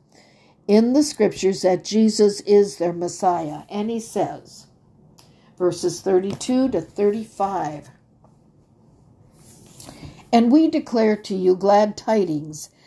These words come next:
that promise which was made to the fathers. God has fulfilled this for us,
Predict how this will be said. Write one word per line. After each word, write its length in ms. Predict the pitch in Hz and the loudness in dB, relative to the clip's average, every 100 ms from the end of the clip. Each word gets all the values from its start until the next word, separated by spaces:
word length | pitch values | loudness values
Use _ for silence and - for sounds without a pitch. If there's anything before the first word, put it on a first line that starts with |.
| _ - | _ -2
that 280 | 214 190 - | 0 0 -4
promise 720 | - 240 254 175 160 - - _ - - | -2 0 0 -2 -6 -10 -12 _ -20 -12
which 340 | 180 202 202 196 | 0 0 0 -2
was 240 | 190 - | -2 -2
made 400 | 175 196 214 208 | 0 2 0 -2
to 140 | - | -4
the 140 | 196 185 | -4 -4
fathers. 720 | - 214 196 175 160 143 - _ - - 180 | -2 0 0 -2 -4 -6 -12 _ -20 -18 0
God 380 | 202 240 359 349 | 2 4 4 0
has 440 | 233 269 302 294 | -2 -2 -2 -4
fulfilled 640 | - 220 220 226 226 214 | -4 -4 0 0 0 -2
this 300 | 160 147 - | -6 -8 -12
for 360 | - 220 262 240 | -8 -2 2 4
us, 380 | 180 180 - | 2 0 -6